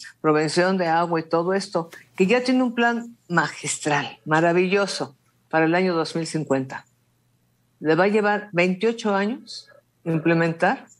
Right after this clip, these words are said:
y sobre todo crear conciencia, porque dijo, "El problema no es de dónde sacamos agua, el problema es qué hacemos con el agua que tenemos y cómo aprovecharla mejor,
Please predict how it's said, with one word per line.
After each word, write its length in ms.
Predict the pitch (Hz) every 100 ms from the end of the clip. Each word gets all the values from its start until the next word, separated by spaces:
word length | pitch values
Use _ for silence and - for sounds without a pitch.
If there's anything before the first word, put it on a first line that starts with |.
| _ _ - - - _ -
y 120 | 160
sobre 300 | 156 160 175
todo 360 | 175 196 214 208
crear 360 | 185 202 202
conciencia, 680 | 202 190 170 170 185 180 185
porque 240 | 151 -
dijo, 240 | 170 185 180
"El 80 | 160
problema 360 | 170 185 214
no 120 | 208
es 120 | 196 196
de 100 | 160
dónde 280 | 165 180
sacamos 580 | 170 135 - 143 143 -
agua, 380 | 151 160 123 - - _ - - _ -
el 120 | 139
problema 420 | 139 156 170 196
es 260 | 202 - - _ -
qué 100 | 202
hacemos 480 | 233 240 233 254 -
con 200 | 170 165
el 140 | 147
agua 340 | 156 175 190
que 120 | 185 135
tenemos 560 | 135 131 147 151 180 -
y 60 |
cómo 220 | 170 190 220
aprovecharla 720 | 208 156 139 - 156 180 175
mejor, 440 | 151 - 151 170